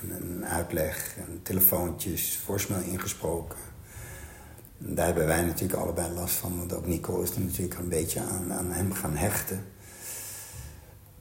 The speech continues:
Maar ik denk, oké, dit is dus ook weer zoiets, ze kiezen dus toch voor hun moeder. En, eh, maar ik noem hem ook niet bij naam, maar wel anoniem,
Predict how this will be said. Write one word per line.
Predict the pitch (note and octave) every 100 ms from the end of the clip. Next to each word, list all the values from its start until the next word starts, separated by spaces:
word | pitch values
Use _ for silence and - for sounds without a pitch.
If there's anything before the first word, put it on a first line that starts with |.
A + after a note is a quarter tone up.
| - -
Maar | - F2+
ik | F#2 F2+
denk, | F2+ -
oké, | - - - E2+ D#2+ - - -
dit | F3+ -
is | -
dus | F#2 - -
ook | F2+ -
weer | F2+ F2+ F2
zoiets, | - D2+ D2+ - -
ze | - -
kiezen | - F2+ - -
dus | - -
toch | - -
voor | - F2
hun | E2 D#2
moeder. | F2 F2 E2 E2+ F2+ - - - - -
En, | F2 E2+ - -
eh, | F#2 F2 E2+ E2+ E2 - F#2 -
maar | F2 F2+ F#2 F#2+
ik | G2+ -
noem | G2+ A#2
hem | F2+ F2+ F2
ook | - D#2+ - - -
niet | G2 G#2 G#2 -
bij | F2+ E2
naam, | F2 F2+ F3 G3+ - - - - - -
maar | G2+ F2+ F2
wel | F#2 F#2+
anoniem, | F#2 F2+ F2+ F#2+ F2+ F2+